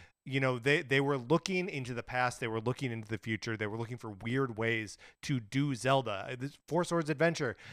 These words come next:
uh, hooking the, you know, to your, like, uh, Game Boy Advance, uh, like, link cable thing. It's all in there. Like, they just have so many Zelda ideas, and they let it go in all directions at once,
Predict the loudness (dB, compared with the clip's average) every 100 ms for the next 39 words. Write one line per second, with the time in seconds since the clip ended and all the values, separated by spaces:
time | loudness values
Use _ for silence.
0 | -6 2 2 2 -2 0 -2 -2 -4 0
1 | 0 0 -2 -4 -2 2 4 4 4 0
2 | 0 2 4 2 0 -4 0 2 4 4
3 | 4 4 2 2 -2 -10 -16 -12 2 6
4 | 6 6 2 0 0 0 0 0 0 0
5 | 4 2 0 -12 -16 0 0 2 2 4
6 | 6 6 6 4 -2 0 2 2 2 -2
7 | -2 -2 0 0 2 2 2 4 4 6
8 | 6 2 -18 -20 _ -16 -6 4 4 6
9 | 2 2 0 2 2 2 0 -2 -2 -2
10 | -2 -4 -8 -2 -2 0 -2 2 8 10
11 | 10 4 0 0 2 6 6 6 4 0
12 | 0 4 4 2 -4